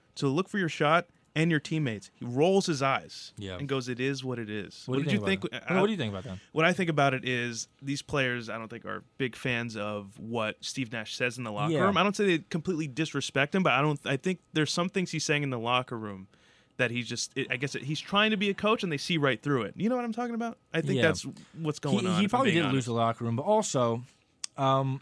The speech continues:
Speaker 2: I, I, kn-, I get right now is, is a good time to start, uh, insulting Steve Nash and, on his level of coaching. That's natural. I'm not gonna really argue that. But in this ca-, in this case,
Speaker 1: This dude's twenty years old,
Speaker 2: He,
Speaker 1: and he's doing that.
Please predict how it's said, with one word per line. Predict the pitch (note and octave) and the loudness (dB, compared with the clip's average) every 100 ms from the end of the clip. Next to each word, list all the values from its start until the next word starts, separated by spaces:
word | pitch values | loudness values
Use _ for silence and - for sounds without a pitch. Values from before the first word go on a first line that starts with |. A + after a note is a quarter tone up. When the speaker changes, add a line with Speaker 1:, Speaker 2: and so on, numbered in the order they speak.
| - | -8
Speaker 2:
I, | D#3 D3+ | -12 -2
I, | D#3 | 4
kn-, | F#3 D#3+ F#3 | 4 4 0
I | E3 | 2
get | D#3+ G3 | 4 4
right | D#3+ C#3+ | 4 4
now | C3 B2+ B2 | 4 2 2
is, | A#2 | -2
is | B2+ A#2 | -4 -4
a | |
good | A#2+ A#2 | -4 -2
time | A#2 A2 | 0 0
to | A2 A2 | -2 -2
start, | B2 A2 A2 - | 0 0 -2 -10
uh, | B2+ G#2+ A2 | -8 -8 -4
insulting | B2 - A#2+ A2+ A2+ A2 | -2 0 0 0 0 0
Steve | A2 A#2 A2 | -2 -4 -2
Nash | G#2+ G#2 G#2 E2 | 0 0 -2 -8
and, | A2+ A2 | -10 -8
on | G#2+ | -6
his | G#2 | -4
level | A2+ G#2+ | -2 -2
of | G2+ | -4
coaching. | - G#2 - G2+ - - _ - | -4 -6 -4 -6 -8 -16 _ -6
That's | C3+ | -2
natural. | B2+ G#2+ G2+ G#2+ | 0 0 0 0
I'm | |
not | G#2+ G2+ | 0 -2
gonna | G2+ | -2
really | G#2 | -2
argue | G#2 G#2 | -2 0
that. | G2+ | 0
But | G3 | 2
in | |
this | B3+ A#3 | 2 0
ca-, | - D#3 | -2 0
in | D3+ | 4
this | F#3+ - | 4 4
case, | B2+ F#2 - - _ _ _ - | -2 -2 -10 -20 _ _ _ -4
Speaker 1:
This | E3 | 0
dude's | D#3 F#3+ C3+ | 2 2 2
twenty | - - D#3 D#3 | -6 -2 0 2
years | C#3+ C3+ B2 | 2 0 -2
old, | A#2+ A2+ | -4 -4
Speaker 2:
He, | |
Speaker 1:
and | A2+ | -6
he's | A#2 | -8
doing | A2+ A#2 A2+ | -8 -6 -8
that. | G#2 | -10